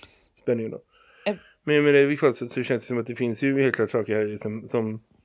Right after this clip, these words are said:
Speaker 1: där det ändå känns som att så här, det är inte, även, hela produkten i sig är ju någon sorts nationalistisk liksom dröm.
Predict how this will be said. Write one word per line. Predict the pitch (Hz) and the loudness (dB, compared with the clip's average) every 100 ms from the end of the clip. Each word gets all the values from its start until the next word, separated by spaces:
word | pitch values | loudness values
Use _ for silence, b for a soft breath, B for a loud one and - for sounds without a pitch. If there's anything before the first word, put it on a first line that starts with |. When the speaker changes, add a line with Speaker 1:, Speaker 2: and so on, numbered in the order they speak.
| _ | _
Speaker 1:
där | 135 127 | 0 4
det | 127 | 4
ändå | 120 | 2
känns | 117 131 135 | 0 0 0
som | 127 | -2
att | 113 | -4
så | 110 | -2
här, | 107 | -2
det | 110 | -2
är | |
inte, | 110 113 110 107 - _ - | -4 -4 -4 -6 -12 _ 0
även, | 123 123 | 2 2
hela | 127 147 | 2 0
produkten | - 147 147 - 127 | 2 0 0 -2 -4
i | 113 | -4
sig | - - 139 165 226 _ _ - | -4 -4 -2 -4 -8 _ _ -8
är | 107 110 | -2 0
ju | 110 120 120 | 4 4 4
någon | 120 110 | 2 0
sorts | - 107 - - _ _ b b b b _ | 0 -4 -4 -18 _ _ b b b b _
nationalistisk | 113 104 117 110 104 98 - 110 - | -4 -2 0 2 2 0 -2 -4 -4
liksom | 110 113 107 110 104 104 101 107 _ _ _ _ - | -4 -2 0 0 0 -2 -6 -10 _ _ _ _ -16
dröm. | 101 101 107 101 131 | -8 2 2 2 -2